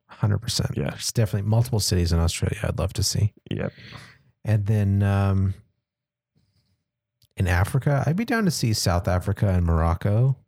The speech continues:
Speaker 2: What about Egypt?
Speaker 1: Egypt, yeah.
Speaker 2: Oh, Morocco would be great. I've heard that Morocco is amazing.
Speaker 1: Yeah. Yeah. I mean, there's also a lot of Spanish influence up there.
Speaker 2: Yeah.
Speaker 1: Um,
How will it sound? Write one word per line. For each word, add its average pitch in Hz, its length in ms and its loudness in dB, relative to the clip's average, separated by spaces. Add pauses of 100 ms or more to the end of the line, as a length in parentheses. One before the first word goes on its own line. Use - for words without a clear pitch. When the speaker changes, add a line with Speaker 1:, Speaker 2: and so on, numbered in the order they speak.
(160)
Speaker 2:
What - 100 -4
about 87 140 0
Egypt? - 400 -6 (760)
Speaker 1:
Egypt, 104 640 0
yeah. 98 360 2
Speaker 2:
Oh, 123 160 2
Morocco 98 440 0
would 95 80 -2
be - 80 -10
great. 98 340 -6
I've 135 180 0
heard 120 400 -2
that 101 80 -4
Morocco 131 720 -4 (100)
is 101 140 -2
amazing. 85 680 -8 (640)
Speaker 1:
Yeah. 135 260 0 (1120)
Yeah. - 280 -2 (360)
I 113 40 -6
mean, 120 120 2
there's 123 140 4
also 110 240 0
a - 20 0
lot 87 160 2
of 85 60 0
Spanish 85 420 0
influence - 420 -4
up - 160 -4
there. - 280 -10 (200)
Speaker 2:
Yeah. - 240 -2 (1400)
Speaker 1:
Um, 92 540 0